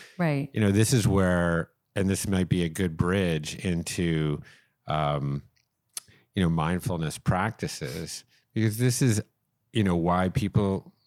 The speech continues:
Speaker 2: well, I won't say this is why, this is one of the happy byproducts of saying grace at the table, for example,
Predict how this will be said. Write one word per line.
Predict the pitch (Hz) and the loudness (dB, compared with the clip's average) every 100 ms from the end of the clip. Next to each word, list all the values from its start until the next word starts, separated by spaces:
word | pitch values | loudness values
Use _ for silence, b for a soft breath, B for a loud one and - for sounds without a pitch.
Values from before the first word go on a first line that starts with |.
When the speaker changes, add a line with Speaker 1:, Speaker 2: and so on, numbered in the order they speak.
| _ | _
Speaker 2:
well, | 85 80 | -8 -8
I | - | -6
won't | 78 76 | -6 -6
say | - 73 | -6 -8
this | 76 76 | -8 -8
is | 69 | -6
why, | 73 73 67 69 | -2 -2 -2 -4
this | 98 104 | -4 -2
is | 92 - b b - | -2 -4 b b -4
one | 92 | -2
of | 82 76 | -2 -2
the | 78 | -4
happy | 71 - 95 - 78 | -4 -4 -2 0 0
byproducts | 82 98 110 82 73 73 - | 0 0 2 2 0 -4 -6
of | - 82 | -8 -6
saying | - 82 76 73 69 - | -4 -2 -2 -2 -2 -6
grace | - 80 73 65 65 - | -4 -2 -2 -4 -6 -6
at | 80 - | -6 -6
the | |
table, | 69 73 62 - 76 | -8 -6 -6 -6 -6
for | - 73 | -4 -6
example, | 67 64 64 113 139 | -8 -8 -4 -2 -2